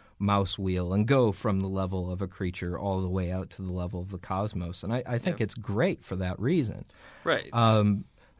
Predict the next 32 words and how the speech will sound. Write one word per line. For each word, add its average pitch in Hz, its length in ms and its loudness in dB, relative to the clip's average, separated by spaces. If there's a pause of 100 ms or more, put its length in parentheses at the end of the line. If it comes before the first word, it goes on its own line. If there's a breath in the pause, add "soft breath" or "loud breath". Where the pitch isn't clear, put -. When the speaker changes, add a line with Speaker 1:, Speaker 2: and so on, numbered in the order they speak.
(160)
Speaker 1:
and, 113 600 2
but 127 140 4
it 131 140 6
is, 156 260 6
it's 127 160 2
funny, 156 480 4
though, 107 300 4
to 104 340 0
hear 110 240 0
these 101 220 2
intelligent 95 560 2
design 95 340 2
people 90 300 -4
talk 98 320 -2
about 90 380 -2
how 92 400 0 (120)
pumped 123 300 2
up 110 180 2
they 107 300 4
are 92 220 2
<laughs> - 20 -8
for 107 400 -4 (220)
very 120 280 2
different 104 380 -2
reasons. 98 480 -2 (560 loud breath)
This 110 200 0
is 101 140 -2
from 101 640 2
the 98 220 0
article, 98 500 2
Spore 113 340 2
Game 95 460 2